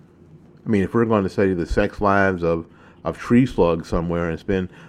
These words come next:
a million dollars doing that, hell yeah, spend eighteen million dollars on Special Olympic athletes for sure, for sure. So there you go. And I know I, I wanted to get that out, that popular,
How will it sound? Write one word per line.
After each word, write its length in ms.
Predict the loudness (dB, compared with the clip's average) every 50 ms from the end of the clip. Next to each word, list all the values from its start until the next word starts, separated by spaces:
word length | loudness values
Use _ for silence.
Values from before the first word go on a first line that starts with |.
| -12 -8
a 100 | -6 -4
million 340 | 0 2 2 2 2 0 0
dollars 360 | 0 0 0 0 -2 -2 -2
doing 260 | -2 0 0 0 0
that, 380 | 2 2 2 2 2 0 -4 -10
hell 360 | -10 -4 0 2 4 4 4
yeah, 220 | 4 2 2 0 -2
spend 320 | -4 -4 -6 -6 -4 -4
eighteen 420 | -4 -6 -6 -6 -6 -6 -4 -2
million 280 | -2 -2 -2 -2 -2 0
dollars 320 | 0 0 2 0 0 -2
on 120 | -4 -6 -6
Special 380 | -4 -2 -4 -2 -2 -2 -4
Olympic 320 | -2 -2 -4 -4 -4 -4 -4
athletes 440 | -6 -8 -8 -10 -10 -10 -10 -10 -10
for 140 | -10 -10
sure, 420 | -8 -4 -2 0 0 0 0 -2 -8 -18 -20 -20 -20 -20 -20 -20 -20 -20 -20 -20 -20 -18 -18 -18 -16
for 200 | -4 0 0 0
sure. 340 | 0 -2 -4 -6 -6 -8 -14 -20 -20 -20 -20 -20 -20 -20 -20 -20 -20 -20 -20 -20 -20 -20 _ -20 -20 -20 -20 -20 -20 -20 -20 -20 -20 -20 -20 -20 -20 -20 -20 -20 -20 -20 -20 -20 -20 -20 _ _ -20 -20 -20 -20 -20 _ -20 -20 -20 -20 -20 -20 -4 2
So 120 | 4 6
there 160 | 8 8 6
you 80 | 6 4
go. 260 | 2 -2 -2 -4 -10 -10
And 100 | -6 -4
I 80 | -2 -2
know 300 | 0 2 0 0 -2 -6 -10 -10 -12 -10 -6
I, 140 | -6 -4 -4
I 100 | -2 0
wanted 180 | 0 0 0
to 60 | 0
get 240 | 2 2 2 2 0
that 280 | 0 0 0 0 -2 -2
out, 220 | -4 -4 -4 -2 -2
that 180 | -4 -6 -6
popular, 640 | -6 -4 -2 -2 -2 -2 -2 -2 -2 -2 -4 -6